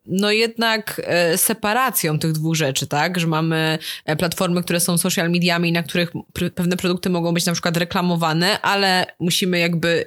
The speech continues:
wyjść na zewnętrzną platformę, żeby je kupić. I mamy osobne aplikacje do kupowania rzeczy. Tak w Chinach te dwa elementy bardzo często są łączone.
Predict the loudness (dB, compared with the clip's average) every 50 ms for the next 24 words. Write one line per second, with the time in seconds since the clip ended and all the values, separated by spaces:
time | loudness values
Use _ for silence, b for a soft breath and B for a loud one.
0 | -4 -4 -2 0 0 0 0 0 0 0 2 2 0 2 2 2 2 2 0 0
1 | 0 0 0 0 0 -2 -2 -2 -2 0 0 0 0 0 0 0 0 -2 -2 -2
2 | -4 -6 -4 -2 -2 -2 -2 -4 -4 -6 -6 -6 -4 -2 0 0 0 0 0 -2
3 | -2 -2 0 0 0 0 0 0 0 0 0 0 0 0 0 -2 -2 -2 -2 -2
4 | -2 -2 -2 -2 -4 -4 -4 -2 -2 0 0 0 0 0 0 0 -2 0 0 0
5 | 0 -2 -2 B B B B B _ -2 -2 -2 -2 -4 -6 -4 -2 0 0 2
6 | 2 2 2 0 -2 -6 -10 -6 -4 -4 -2 0 0 2 2 2 2 2 2 0
7 | 0 0 -2 -2 0 0 0 0 -2 -2 -2 -2 0 0 0 0 0 0 0 0
8 | 0 2 2 0 0 0 0 -2 -4 B B B _ -2 -2 0 0 0 0 0
9 | 0 0 0 -2